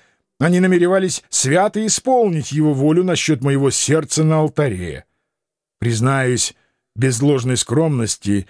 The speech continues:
я сделал отчаянную попытку попросту удрать. Естественно, вся толпа мгновенно воспрянула духом и в неравном бою отстояла честь великих математиков и пирамидостроителей.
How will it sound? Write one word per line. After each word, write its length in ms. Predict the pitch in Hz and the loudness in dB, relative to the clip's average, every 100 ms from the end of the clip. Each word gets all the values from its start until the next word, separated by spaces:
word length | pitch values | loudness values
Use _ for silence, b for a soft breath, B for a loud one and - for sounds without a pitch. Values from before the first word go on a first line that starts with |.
| b | b
я 240 | 135 156 165 | 0 2 0
сделал 440 | 113 170 175 180 - | 0 0 2 0 0
отчаянную 840 | 190 - - 165 202 214 208 208 | -2 -2 -2 2 2 2 0 0
попытку 640 | 185 175 - 226 - 202 | 0 -4 -2 -4 -2 -4
попросту 680 | 180 208 220 220 202 - 233 | -2 -2 0 -2 -2 -4 -4
удрать. 600 | 247 208 214 151 87 _ _ _ _ _ _ 110 | -2 2 2 0 -4 _ _ _ _ _ _ -2
Естественно, 720 | 131 - 185 - - 85 80 | 0 0 0 -2 -4 -4 -4
вся 220 | - 156 | -2 -2
толпа 380 | - 147 170 170 | 0 -2 0 -2
мгновенно 720 | 143 147 156 185 180 180 160 b b b - | 0 0 0 2 0 0 -2 b b b -2
воспрянула 680 | 165 - 147 185 175 165 147 | 0 0 0 0 2 0 2
духом 500 | 196 240 208 208 - b | 0 2 2 0 -2 b
и 180 | 180 214 | 0 2
в 100 | 180 | 2
неравном 680 | 196 196 196 185 165 165 147 | 2 2 2 0 -2 -4 -2
бою 380 | 160 165 226 240 | 0 0 0 0
отстояла 720 | 240 233 - 226 196 180 156 | 0 0 0 2 2 2 0
честь 400 | - 196 226 - | 0 0 -2 0
великих 640 | 185 175 202 202 185 - - _ _ 151 | 0 2 0 -2 -2 -4 -18 _ _ 0
математиков 880 | 175 - 156 208 190 185 185 - - | 0 2 2 2 0 -2 -2 -2 -2
и 160 | 208 | 0
пирамидостроителей. 1300 | 175 196 180 175 180 165 - 135 113 - 82 76 | 2 0 2 0 0 -2 0 -2 -2 -6 -10 -10